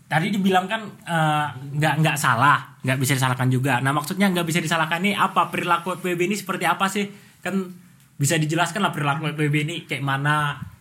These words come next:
eh, apa aja yang dilakukan di F W B, F W B ini seperti apa sih? Kan tadi cuma mengasih tahu secara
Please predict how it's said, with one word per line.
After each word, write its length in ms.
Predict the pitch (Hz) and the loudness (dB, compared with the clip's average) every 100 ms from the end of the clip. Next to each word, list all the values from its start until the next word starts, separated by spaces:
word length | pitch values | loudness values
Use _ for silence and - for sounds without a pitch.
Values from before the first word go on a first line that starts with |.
| _ - | _ -16
eh, 180 | 143 139 139 139 | -8 -6 -6 -4
apa 240 | 147 147 | -2 0
aja 160 | 151 147 | -2 -2
yang 40 | 143 - - | -6 -12 -2
dilakukan 480 | 139 147 147 156 147 | 2 2 0 -2 0
di 80 | 147 | 0
F 80 | 147 | 0
W 160 | 151 | -2
B, 240 | 143 151 151 | 0 -2 -2
F 80 | |
W 80 | 151 | -4
B 160 | 143 147 | -2 -2
ini 80 | 160 | -4
seperti 320 | 165 135 147 | -6 -4 0
apa 240 | 135 156 | 0 0
sih? 320 | 147 160 156 156 - - - | -2 -2 -4 -8 -20 -18 -6
Kan 80 | |
tadi 160 | 151 151 | -4 -4
cuma 320 | 156 160 156 - - - | -4 -4 -4 -8 -20 -10
mengasih 480 | - 143 143 139 139 | -2 2 4 2 2
tahu 160 | 151 143 | 0 0
secara 640 | 143 147 139 143 139 - | -2 2 2 2 0 -4